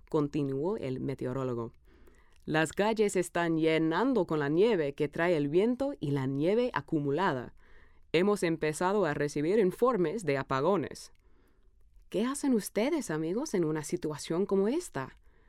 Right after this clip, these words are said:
"Mi mamá generalmente me envía a la tienda para comprar leche y pilas", dijo Olivia. Sofía pensó en esto por un momento. Ella y su madre habían conversado sobre cosas como esta.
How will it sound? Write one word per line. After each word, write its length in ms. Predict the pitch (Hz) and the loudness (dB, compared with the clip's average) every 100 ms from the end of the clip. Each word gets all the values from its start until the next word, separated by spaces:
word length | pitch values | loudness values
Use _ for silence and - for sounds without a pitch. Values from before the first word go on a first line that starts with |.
| - - - | -20 -20 -4
"Mi 180 | 156 165 | 2 4
mamá 500 | 160 156 170 220 175 | 4 2 0 0 -2
generalmente 960 | 160 139 120 120 156 196 165 160 208 | -2 -4 -4 -4 0 0 0 -2 -2
me 200 | 190 151 | 0 0
envía 360 | 143 147 180 175 | 0 0 0 0
a 60 | |
la 120 | 156 147 | -2 -4
tienda 460 | 143 156 269 190 | -2 0 0 -2
para 200 | 135 135 | -6 -6
comprar 380 | 135 131 135 131 | -6 -6 -4 -4
leche 460 | 147 190 202 196 143 | 0 -2 -2 -2 -2
y 60 | |
pilas", 500 | 135 202 240 139 123 | -2 -2 0 -2 -4
dijo 240 | 135 120 127 | -6 -4 -4
Olivia. 480 | 127 127 120 113 - - - - - - - | -2 -2 -4 -8 -18 -20 -20 -20 -20 -20 -20
Sofía 460 | - 180 180 285 339 | -4 -2 0 0 -2
pensó 540 | - 185 165 - 220 | 0 -2 -2 0 0
en 160 | 156 135 | 0 -4
esto 300 | 135 - 156 | -8 -8 -4
por 100 | 170 | 0
un 140 | 180 | 2
momento. 600 | 202 185 151 123 - - - - - - - - - | 2 2 2 -2 -8 -18 -20 -20 -20 -20 -20 -20 -4
Ella 340 | 165 180 233 294 | 0 2 0 -2
y 100 | 190 | -4
su 160 | - 190 | 0 2
madre 420 | 202 247 156 151 | 2 2 -2 -4
habían 360 | 139 147 180 180 | -4 -2 0 0
conversado 680 | 143 139 - 214 226 196 | -2 -4 -6 -4 -4 -4
sobre 320 | - 156 147 | -4 -4 -4
cosas 380 | 147 156 175 196 | -6 -8 -8 -8
como 360 | - 139 139 156 | -6 -4 -2 -2
esta. 400 | 220 - - | -4 -8 -16